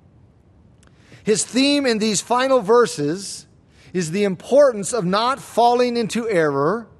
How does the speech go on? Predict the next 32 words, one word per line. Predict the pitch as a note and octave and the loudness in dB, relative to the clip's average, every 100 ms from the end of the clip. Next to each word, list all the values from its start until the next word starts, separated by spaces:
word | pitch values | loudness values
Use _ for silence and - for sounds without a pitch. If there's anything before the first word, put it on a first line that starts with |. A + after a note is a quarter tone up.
| _ _ _ _ _ _ _ | _ _ _ _ _ _ _
not | D3+ F3+ A#3 C4+ - | -4 0 0 0 -4
falling | - B3 B3+ C4 B3 | 0 2 4 0 -2
into | A#3+ - A3+ | -4 -4 -2
sin, | - - C#3+ C3 D#3 F#3+ F#3 - _ _ - - | -2 -2 -2 -2 -4 -6 -10 -20 _ _ -20 -10
staying | - - - A3 C4+ C#4+ C#4+ | -4 -2 2 2 2 0 -4
strong | A3 - - A3 A#3 B3 A#3+ A3 | -4 -6 0 2 4 2 0 -4
spiritually, | - - A3+ G#3+ F3+ - - B2+ C#3+ F3+ - _ _ _ _ _ D3 | -10 -6 0 2 2 -2 -6 -4 -6 -8 -14 _ _ _ _ _ -4
being | F#3+ A3+ G#3 | 0 2 0
faithful | C3+ - A3+ C4+ D4 - C#4 C#4 | -4 0 4 4 2 0 2 2
until | A3 - B3+ | 0 2 2
the | A#3 G#3+ | 2 0
end, | D#3+ D3 F3 A3 A3+ _ _ _ _ _ - | 0 -2 -4 -8 -12 _ _ _ _ _ -12
and | F3+ E3+ | -10 -4
continuing | F#3+ - A#3 C4+ C#4 C#4 | -4 -2 -4 -2 -2 -4
to | F#3+ G3 | -4 -4
grow | D#3+ F#3+ E3+ | 0 0 0
stronger | - G3+ G#3 A#3 A#3 B3 | -2 0 2 2 0 -2
in | G#3+ E3+ | 0 0
our | D#3+ | 0
walk | D#3 E3+ F3 F3 | 2 2 2 -2
with | E3 - | -8 -6
the | |
Lord. | C#3+ A#2+ G#2 G2 _ _ _ _ _ _ _ _ - | -4 -4 -6 -10 _ _ _ _ _ _ _ _ -4
That's | D3 G#3+ - | 0 0 0
why | G#3 G#3+ G#3+ | -2 0 2
I | F#3+ | 0
titled | D#3+ G3+ G3+ F3+ D#3 | -2 -2 0 0 -2
this | E3 - | -6 -4
message | F3 F3+ - D3 C#3+ | -2 -2 -4 -6 -6
in | D3 | -6
this | D3+ - | -6 -4
text, | D#3+ B2+ - - | -2 -2 -6 -20